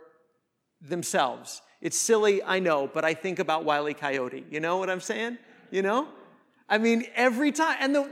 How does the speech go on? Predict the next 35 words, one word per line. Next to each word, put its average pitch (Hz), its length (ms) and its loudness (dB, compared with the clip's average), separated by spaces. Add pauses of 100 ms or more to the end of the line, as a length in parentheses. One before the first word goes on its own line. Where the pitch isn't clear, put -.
the, 254 180 0 (200)
the 254 60 0
Roadrunner 302 840 4
was 214 200 0 (260)
really, 311 440 4
truly 302 420 -2
weak, 285 460 0 (360)
right? 320 360 -2 (160)
I 214 60 -6
mean, 247 160 -2
he 254 120 2
was 277 220 -2
just 302 320 -2 (320)
beep, 262 200 -2
beep, 311 260 -2
that's 247 240 -2
it. 311 220 6
I 214 100 -4
mean, 240 180 -2
he 262 140 -2
couldn't 262 300 -2
do, 254 180 -2
he 240 160 -4
could 226 200 -8
run 269 220 2
really 262 200 0
fast, 262 480 0
but 220 160 0 (300)
even 254 280 4
his 254 180 6
speed 254 460 -2
couldn't 240 280 -2
outrun 233 540 0
the 240 80 -2
coyote. 240 580 -2